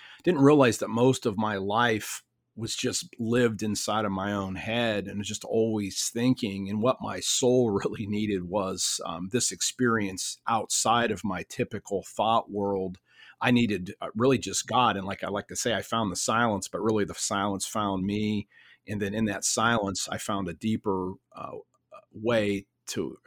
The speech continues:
relate to God that enhanced all the things I'd done previously. So I do, um, the opening chapters are,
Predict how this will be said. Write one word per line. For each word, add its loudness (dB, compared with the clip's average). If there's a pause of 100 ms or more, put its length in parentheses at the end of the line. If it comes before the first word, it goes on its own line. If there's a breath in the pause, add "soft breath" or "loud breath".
(140)
relate 0
to -8
God 2
that -6
enhanced -2
all -4
the -8
things -8
I'd -4
done -8
previously. -4
So 2
I 6
do, 2 (580 loud breath)
um, -4 (400)
the 2
opening 4
chapters 0
are, 0